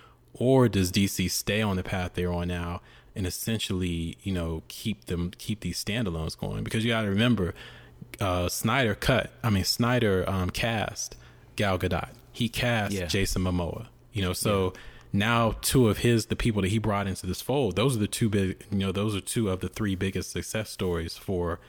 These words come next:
Speaker 1: D C right now. So the, you know, Snyder comes, cut comes out and it's great. Does D C say, "You know what? Let's start connecting these things. Let's start connecting Wonder Woman back to Aquaman.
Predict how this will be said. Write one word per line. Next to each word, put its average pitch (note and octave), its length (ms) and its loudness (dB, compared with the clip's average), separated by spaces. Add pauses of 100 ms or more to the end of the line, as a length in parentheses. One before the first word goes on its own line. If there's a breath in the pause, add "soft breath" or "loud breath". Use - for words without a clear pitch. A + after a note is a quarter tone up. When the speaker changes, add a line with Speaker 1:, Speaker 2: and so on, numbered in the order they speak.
(160 loud breath)
Speaker 1:
D F#2 120 -4
C A#2 220 -2
right F2+ 200 -2
now. - 280 -6 (500 loud breath)
So F#2+ 280 -2
the, G2 80 2
you G2 220 -4
know, F2 200 0
Snyder A2+ 420 -2
comes, G2 260 -2 (140)
cut G2 180 -2
comes F#2+ 240 -2
out F#2 140 -2
and F2+ 80 -4
it's E2+ 100 -4
great. D#3 380 -2 (320 loud breath)
Does F#2+ 180 -2
D G#2 160 2
C G#2+ 220 0
say, G2+ 240 0
"You G2 120 2
know G2+ 140 2
what? G2 280 0 (500 loud breath)
Let's G#2+ 180 0
start A2 260 0
connecting G2 420 0
these F2 160 -4
things. F2 260 -4
Let's G2 100 -4
start G#2+ 220 -2
connecting F#2+ 480 -2
Wonder F#2 220 -2
Woman F#2 220 0
back F#2 220 -4
to G2 80 -6
Aquaman. F2+ 640 -4